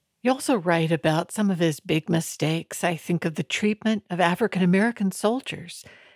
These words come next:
in Texas in nineteen oh six. Tell me about that and what it says about him.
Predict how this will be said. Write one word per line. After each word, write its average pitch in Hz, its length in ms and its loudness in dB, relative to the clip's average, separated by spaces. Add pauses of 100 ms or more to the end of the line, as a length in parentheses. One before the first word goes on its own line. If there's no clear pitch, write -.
(140)
in 190 240 4
Texas - 880 -10
in 160 360 0
nineteen 180 420 0
oh 170 140 0
six. - 520 -8 (600)
Tell 294 140 -2
me 311 140 0
about 170 360 0
that 151 260 -4
and 170 160 2
what 202 120 4
it 208 140 -2
says 185 280 0
about 160 260 -2
him. 170 240 -4